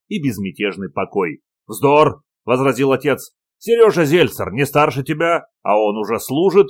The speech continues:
Этот Серёжа был самым большим кошмаром моей юности. Чистенький, аккуратный немчик. Наш сосед по дому, Серёжа, с самого раннего возраста ставился мне в пример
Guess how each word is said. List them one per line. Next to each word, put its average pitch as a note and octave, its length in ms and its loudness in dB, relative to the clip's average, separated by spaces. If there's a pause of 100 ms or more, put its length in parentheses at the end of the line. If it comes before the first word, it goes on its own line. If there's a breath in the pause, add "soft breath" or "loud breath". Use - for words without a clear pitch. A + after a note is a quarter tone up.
(560)
Этот F#2 280 -6
Серёжа G2 640 -4 (260)
был F#2 220 -6
самым B2 400 -4
большим F#2+ 760 -8
кошмаром G2+ 720 -6
моей G2 420 -6
юности. F2 640 -8 (300)
Чистенький, E2 840 -10 (260)
аккуратный C#3 640 0
немчик. C#3 520 -6 (340)
Наш A#2+ 220 -4
сосед B2 380 -2
по F#2+ 140 -4
дому, F#2+ 400 0
Серёжа, A2 540 -2
с - 60 -18
самого G2 320 -4
раннего F#2+ 300 -4
возраста G#2+ 640 -4 (180)
ставился B2+ 480 -2
мне G2 140 -6
в - 60 -20
пример A2+ 420 -4